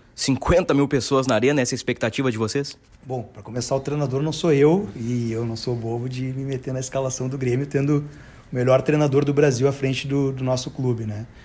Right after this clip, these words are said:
Speaker 2: Mas a gente tem expectativa e, e o Grêmio todo trabalha pra isso, que ele possa atuar durante alguns minutos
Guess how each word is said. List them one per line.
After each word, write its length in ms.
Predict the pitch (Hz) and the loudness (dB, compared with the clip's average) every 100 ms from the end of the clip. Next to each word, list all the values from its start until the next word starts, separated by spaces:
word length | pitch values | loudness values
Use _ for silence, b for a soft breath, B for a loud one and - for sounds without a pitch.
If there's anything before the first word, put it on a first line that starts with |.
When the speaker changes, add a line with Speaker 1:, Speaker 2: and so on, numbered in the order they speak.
| B B - | B B -6
Speaker 2:
Mas 160 | - | -2
a 40 | 127 | 0
gente 160 | 139 | -2
tem 120 | 151 196 | 0 0
expectativa 800 | 196 220 - 220 220 220 262 220 | 0 -2 0 0 0 2 4 4
e, 60 | |
e 520 | 143 127 120 113 117 117 | 2 0 -4 -6 -6 -6
o 60 | |
Grêmio 260 | 117 127 180 | 0 2 2
todo 220 | 175 170 | 2 2
trabalha 340 | 170 156 143 147 | 2 2 2 2
pra 160 | 147 | 0
isso, 220 | 139 - | 0 -2
que 200 | - - | -6 -6
ele 300 | 226 220 180 | -4 0 -2
possa 500 | 165 - 143 156 156 | -2 2 2 2 0
atuar 380 | 127 - 120 131 139 120 110 | 0 -2 0 2 0 -4 -8
durante 280 | 110 113 113 | -8 -6 -4
alguns 240 | 120 123 | -4 -2
minutos 540 | 127 135 123 147 - | -2 0 0 -2 -6